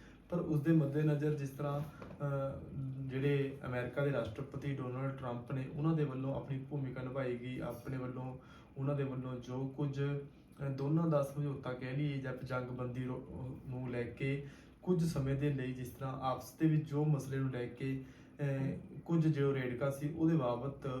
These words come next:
ਰੁਕ ਗਿਆ ਮਾਹੌਲ। ਭਾਵੇਂ ਬੀਤੀ ਰਾਤ ਵੀ ਕੁਝ ਥਾਵਾਂ ਦੇ ਉੱਤੇ ਧਮਾਕਿਆਂ ਦੀਆਂ ਜਾਂ ਡਰੋਨ ਦੀਆਂ ਖਬਰਾਂ ਸਾਹਮਣੇ ਆਉਂਦੀਆਂ ਰਹੀਆਂ,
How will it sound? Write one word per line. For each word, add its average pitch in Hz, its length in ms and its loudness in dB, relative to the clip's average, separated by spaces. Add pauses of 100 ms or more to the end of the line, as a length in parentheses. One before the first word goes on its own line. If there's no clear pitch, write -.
(120)
ਰੁਕ 131 280 -2
ਗਿਆ 120 220 -2
ਮਾਹੌਲ। 110 360 -4 (180)
ਭਾਵੇਂ 127 260 -2
ਬੀਤੀ 127 320 -4
ਰਾਤ 120 320 -4
ਵੀ 135 60 -4
ਕੁਝ 151 220 -2
ਥਾਵਾਂ 123 280 -4
ਦੇ 139 80 -4
ਉੱਤੇ 135 280 -4
ਧਮਾਕਿਆਂ 131 560 -4
ਦੀਆਂ 127 240 -4
ਜਾਂ 123 140 -4
ਡਰੋਨ 120 460 -6
ਦੀਆਂ 127 140 -6
ਖਬਰਾਂ 120 300 -6
ਸਾਹਮਣੇ 135 320 -2
ਆਉਂਦੀਆਂ 127 240 -4
ਰਹੀਆਂ, 135 280 -2